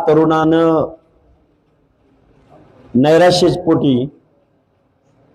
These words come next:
महाराष्ट्रामध्ये ज्या घडामोडी घडतायत, महाराष्ट्रामधलं जे वातावरण आहे, या नैराश्यातून स्वतःचा बळी दिलेला आहे, स्वतःचा जीव दिलेला आहे. आणि अशी दुःखद घटना असताना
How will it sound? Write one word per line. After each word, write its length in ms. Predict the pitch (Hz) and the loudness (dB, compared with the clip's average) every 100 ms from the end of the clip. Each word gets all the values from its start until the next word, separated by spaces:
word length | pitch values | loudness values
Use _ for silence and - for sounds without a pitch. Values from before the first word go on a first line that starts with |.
| _ - | _ -4
महाराष्ट्रामध्ये 760 | 127 151 180 180 190 185 180 175 | 0 2 2 2 2 0 2 2
ज्या 140 | 185 | 2
घडामोडी 400 | 151 160 165 165 | 2 2 2 2
घडतायत, 480 | 151 151 156 160 127 - - - - _ _ - - - _ _ _ _ _ _ - | 2 0 2 0 0 -4 -18 -20 -20 _ _ -16 -16 -16 _ _ _ _ _ _ -2
महाराष्ट्रामधलं 800 | 139 170 180 180 185 185 165 160 | 0 2 2 2 0 2 2 2
जे 140 | 175 | 2
वातावरण 540 | 165 - 175 170 170 | 2 2 2 2 2
आहे, 200 | 165 123 - _ _ _ _ _ _ _ _ _ _ _ - | 2 -2 -6 _ _ _ _ _ _ _ _ _ _ _ 0
या 100 | 170 | 2
नैराश्यातून 760 | 170 170 190 190 190 196 196 | 2 2 2 0 -2 0 0
स्वतःचा 440 | 180 170 175 - 180 | 0 0 0 0 0
बळी 260 | 156 165 160 | 2 2 2
दिलेला 320 | 160 160 156 | 2 2 2
आहे, 260 | 151 160 | 2 0
स्वतःचा 400 | 160 147 151 151 135 | -2 -4 -4 -2 -4
जीव 240 | 135 160 | -2 -2
दिलेला 320 | 151 147 147 | 0 -2 0
आहे. 240 | 139 139 151 _ _ _ _ _ _ _ _ _ _ _ _ _ _ - - _ - | 0 -2 -8 _ _ _ _ _ _ _ _ _ _ _ _ _ _ -20 -20 _ -8
आणि 200 | 143 185 | -2 0
अशी 180 | 170 202 | 2 0
दुःखद 520 | 156 170 - 202 202 | 0 -2 0 0 2
घटना 340 | 180 170 180 180 | 2 0 0 0
असताना 460 | - 185 180 165 | 0 0 2 0